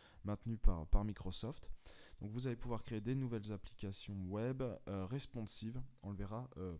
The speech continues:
par la suite, et compatibles P W A, donc Progressive Web App, ce qui permet de, euh, de jouer, euh, vos applications, euh, pratiquement de matière na-,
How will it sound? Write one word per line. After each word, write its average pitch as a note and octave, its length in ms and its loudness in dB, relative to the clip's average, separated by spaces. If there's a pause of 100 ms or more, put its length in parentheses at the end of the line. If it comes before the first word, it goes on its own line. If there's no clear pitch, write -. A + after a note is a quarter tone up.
par G2+ 140 -2
la F#2 120 -4
suite, - 420 -10 (400)
et C3 100 0
compatibles B2 640 0 (120)
P - 120 12
W G2+ 460 -2
A, A2 120 -4 (380)
donc F#2 140 -4
Progressive A2 840 2 (100)
Web G2+ 280 -4 (120)
App, - 260 4 (540)
ce - 60 -20
qui - 60 -16
permet G#2 280 4
de, A2+ 120 0
euh, G2 440 -2 (100)
de G2 160 -6
jouer, A2 320 -4 (500)
euh, F2 140 -2
vos G#2 200 0
applications, G#2 840 -4
euh, D#2 60 -6 (500)
pratiquement A#2+ 420 -2
de A2+ 40 -2
matière G#2 320 -2
na-, G2+ 100 -2